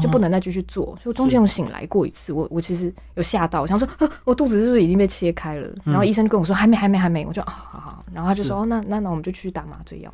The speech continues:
Speaker 1: 又
Speaker 2: 那手术成功之后，你个人休养的时间有多长？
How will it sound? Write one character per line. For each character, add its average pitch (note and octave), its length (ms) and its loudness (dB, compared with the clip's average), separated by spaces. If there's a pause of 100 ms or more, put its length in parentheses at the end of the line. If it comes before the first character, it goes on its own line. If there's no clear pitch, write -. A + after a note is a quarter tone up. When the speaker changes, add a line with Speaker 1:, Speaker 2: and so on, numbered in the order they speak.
Speaker 1:
又 E3 160 -8 (460)
Speaker 2:
那 B3 100 2
手 F3+ 160 4
术 A3 140 0
成 F#3 160 4
功 E3+ 160 6
之 F#3 60 4
后， F#3 80 6
你 C#3 140 4
个 E3+ 220 4
人 C3+ 200 2
休 D#3 340 2
养 B2+ 180 2
的 A#2+ 140 -2
时 A#2+ 220 -8
间 C3+ 160 -2
有 A#2 60 0
多 A2 140 -8
长？ - 160 -14